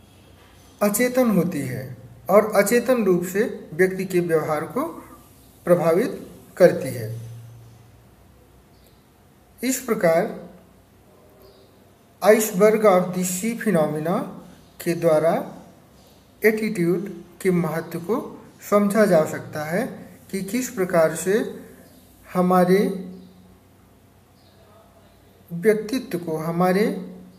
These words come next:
व्यवहार को, अभिवृत्ति प्र-, प्रभावित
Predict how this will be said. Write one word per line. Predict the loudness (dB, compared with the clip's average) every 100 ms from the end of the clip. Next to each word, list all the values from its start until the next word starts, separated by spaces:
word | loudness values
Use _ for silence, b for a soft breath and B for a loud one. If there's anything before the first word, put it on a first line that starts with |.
| -20 _ -8
व्यवहार | 2 2 4 4 4 4
को, | 0 -2 -4 -10 -16 -2
अभिवृत्ति | 0 0 -2 -6 -8 -6 -6 -8 -18 -6
प्र-, | 0 0 -2 -12 -12
प्रभावित | -8 -4 -2 0 -2 -4 -12 -20